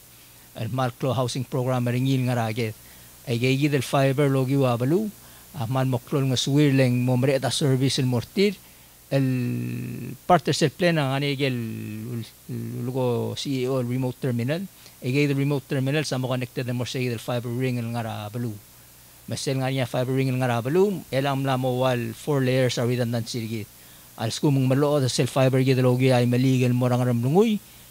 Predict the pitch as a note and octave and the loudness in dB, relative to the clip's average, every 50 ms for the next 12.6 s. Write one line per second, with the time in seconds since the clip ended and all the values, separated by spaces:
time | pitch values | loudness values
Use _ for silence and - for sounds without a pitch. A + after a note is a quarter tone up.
0 | - - - - - C3+ C3+ C3 C3 C3 C3+ C3+ C3+ B2 A#2+ A#2 A2 A2+ A2+ A2+ | -20 -20 -20 -6 -2 0 0 2 2 2 4 4 4 4 4 2 0 -2 -4 -4
1 | A#2 A#2 B2 - E3 G3+ - - - - - - - - - - - - C3 B2+ | -6 -8 -10 -10 -12 -16 -18 -20 -20 -20 -20 -20 -20 -20 -20 -12 -6 -4 -2 0
2 | - D3 - - - - D3 A#2+ A2 G#2+ - - - B2 A#2+ A#2 - - - - | 0 0 -2 0 0 0 2 2 0 -2 -6 -10 -10 -10 -10 -10 -12 -20 -20 -20
3 | - - - - - - - - - - - - - - - - A2+ G#2+ - - | -20 -20 -20 -20 -20 -20 -20 -20 -20 -20 -20 -20 -20 -16 -10 -8 -6 -4 -2 0
4 | C3+ C3 B2+ C3+ C3+ C#3 C#3 B2 - C#3+ C3 C3 B2+ A#2 - - C3 C3 B2 C3 | 0 2 2 2 4 4 4 4 4 4 4 6 4 4 4 6 6 6 8 8
5 | B2+ C3+ C3+ C3 B2+ B2+ B2+ B2+ B2 A#2 A#2 B2 D3 F#3 A3 A#3 G3+ - - - | 8 8 8 6 6 6 4 4 4 4 4 4 4 4 4 4 0 -4 -8 -14
6 | - - - - - - - D#3 C3+ C3 C3+ C3+ C#3 D3 C#3+ C#3 C#3 C3 C3+ B2 | -20 -20 -20 -12 -6 -2 -2 0 0 2 2 2 2 2 2 2 2 4 4 4
7 | A#2+ A#2 A2+ G#2+ A2 - - D3+ C3+ C3 C#3 B2+ A#2+ A2+ - - C#3+ C3 C3 C3 | 4 2 0 0 -2 -2 0 0 2 2 2 0 0 0 0 2 4 4 4 4
8 | C3 B2+ C3 C3 C#3 C3+ B2+ B2 B2 A#2+ B2+ C#3 C3+ C3 B2+ A#2+ A#2 A2 A2 G#2+ | 4 4 4 4 4 4 4 4 2 2 2 2 4 4 4 4 2 0 -2 -4
9 | G#2+ A2 - - - - - - - - - - - - - - - - - B2 | -8 -12 -16 -18 -20 -20 -20 -20 -20 -20 -20 -20 -20 -20 -20 -20 -14 -10 -6 -4
10 | A#2 B2+ - - - - C3 A#2+ C#3 C3+ C3+ C3 B2+ B2 B2+ C3 C3+ C3+ B2+ B2 | -2 -2 -2 -2 -2 0 2 4 4 4 4 4 2 2 2 2 2 2 2 2
11 | A#2+ A#2 A2+ A2+ A#2+ B2+ B2+ B2 B2 B2 B2+ C3 C#3 C#3 C3 B2+ C#3 C#3+ C#3 B2+ | 2 0 0 -2 -2 -2 -2 0 0 0 0 0 2 2 0 0 -2 -2 -2 -2
12 | C3 B2 A#2+ A#2 - - D#3+ D#3+ F3+ G#3 G3+ | -2 -2 -2 -4 -4 0 2 4 4 4 2